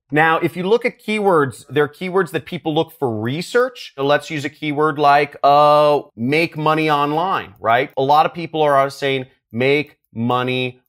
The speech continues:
online, okay? A lot of people search for that, but nobody's really gonna buy any products off of that keyword. This is just masses of people looking to do research,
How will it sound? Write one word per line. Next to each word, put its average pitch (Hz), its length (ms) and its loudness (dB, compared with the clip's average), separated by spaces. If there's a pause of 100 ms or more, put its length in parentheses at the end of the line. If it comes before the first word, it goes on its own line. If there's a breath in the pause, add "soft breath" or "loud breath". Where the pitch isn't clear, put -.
(180)
online, 110 760 0 (180)
okay? 117 380 -2 (300)
A 117 60 -8
lot 143 180 4
of 175 80 -8
people 175 220 -14
search 185 260 -8
for - 120 -10
that, - 340 0
but 180 140 -2
nobody's 202 480 0
really 180 260 0
gonna 147 180 -2
buy 110 540 -2
any 107 220 -8
products 107 500 -4
off 92 160 -2
of 107 60 -12
that 95 180 -8
keyword. 117 340 -8
This 120 140 -14
is 151 100 -14
just 135 220 -10
masses 123 640 -4
of 139 180 -8
people 127 380 -8
looking 113 300 -8
to 113 100 -18
do 104 180 -12
research, 120 800 -14